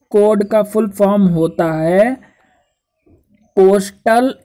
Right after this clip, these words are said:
इंडेक्स नंबर, पोस्टल इंडेक्स नंबर। और जिप कोड का फुल फॉर्म होता है जोन इम्प्रूवमेंट प्लान, जोन इम्प्रूवमेंट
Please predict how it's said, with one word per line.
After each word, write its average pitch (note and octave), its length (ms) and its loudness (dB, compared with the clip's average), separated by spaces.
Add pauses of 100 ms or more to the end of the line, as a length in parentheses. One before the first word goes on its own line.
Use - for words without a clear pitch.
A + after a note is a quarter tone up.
इंडेक्स G3+ 920 0
नंबर, E3 640 0 (280)
पोस्टल F#3 840 0 (120)
इंडेक्स F#3+ 680 0
नंबर। F#3+ 540 0 (200)
और F#3+ 200 0
जिप F#3+ 380 -4
कोड A#3+ 240 2
का A#3 140 0
फुल A3+ 240 -4
फॉर्म G#3+ 300 2
होता F3+ 380 0
है F#3+ 280 0 (760)
जोन F#3+ 640 0 (440)
इम्प्रूवमेंट F#3+ 1000 2
प्लान, E3+ 680 -2 (240)
जोन F#3+ 760 0 (200)
इम्प्रूवमेंट F#3 1040 0